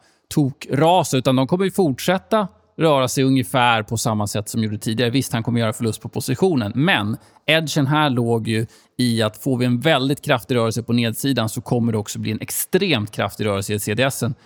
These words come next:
vilket det också blev. Och därigenom kapitaliserade han då på, på tron att vi kommer få en kraftig nedgång istället för att blanka index som, som många kanske tänker som det naturliga,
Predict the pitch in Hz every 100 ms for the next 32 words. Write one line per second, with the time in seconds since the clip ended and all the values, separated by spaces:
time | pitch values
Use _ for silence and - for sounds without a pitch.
0 | - - 117 107 110 104 107 104 - -
1 | 123 104 104 113 110 110 104 104 - -
2 | 107 104 101 131 113 107 107 110 - 113
3 | - - - - - - 127 135 135 123
4 | 117 113 113 127 113 - 127 113 120 104
5 | 120 113 107 110 107 - 151 - 123 110
6 | 110 - 110 101 101 120 117 107 - 110
7 | - 113 107 104 - 101 - 113 101 113
8 | 113 104 110 - 107 107